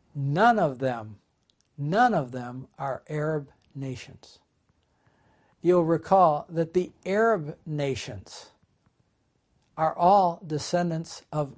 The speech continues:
Abraham, therefore, so to speak, cousins to the Israelis. But the nations that are going to attack Israel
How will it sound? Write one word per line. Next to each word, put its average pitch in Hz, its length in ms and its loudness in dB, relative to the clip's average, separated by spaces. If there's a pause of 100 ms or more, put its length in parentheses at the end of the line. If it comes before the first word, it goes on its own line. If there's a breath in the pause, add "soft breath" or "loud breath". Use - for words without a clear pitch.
Abraham, 131 680 0
therefore, 170 520 4
so 196 240 0
to 165 80 0
speak, 160 440 0 (100)
cousins 147 640 -4 (420 soft breath)
to 151 100 -4
the 139 140 -4
Israelis. 127 680 -4 (400 soft breath)
But 147 160 -8
the 160 120 -2
nations 185 440 0
that 180 120 6
are 170 100 4
going 165 160 -2
to 160 60 -4
attack 165 380 0
Israel 131 440 -4